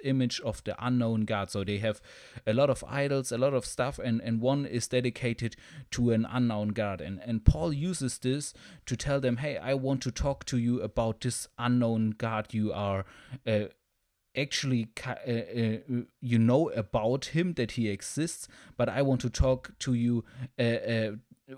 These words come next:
who he really is," and so such that he is not n-, unknown anymore to them. And I think this is kind of, um, um, wh-, what is here at play also. So,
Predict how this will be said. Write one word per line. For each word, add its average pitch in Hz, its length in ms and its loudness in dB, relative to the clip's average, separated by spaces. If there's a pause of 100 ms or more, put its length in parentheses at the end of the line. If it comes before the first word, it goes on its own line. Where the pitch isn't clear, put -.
(140)
who 131 100 4
he 113 180 2
really 110 400 0
is," 120 240 0
and 98 300 -2
so 110 400 -2
such - 300 -2
that 113 160 -2
he 120 120 2
is 107 140 -2
not 113 240 2 (500)
n-, 120 220 4 (420)
unknown 123 440 6
anymore 101 400 2
to 92 160 -10
them. 87 240 -8
And 104 220 -6
I 110 80 -6
think 190 260 -6
this 180 180 -4
is 160 180 -6 (360)
kind 160 280 -4
of, 131 300 0
um, 117 300 -2 (240)
um, 117 260 -2 (100)
wh-, 120 220 -6
what 117 220 -4
is 123 240 -8
here 139 260 0
at 117 160 -4
play 120 220 0
also. 127 360 -4
So, 104 220 -2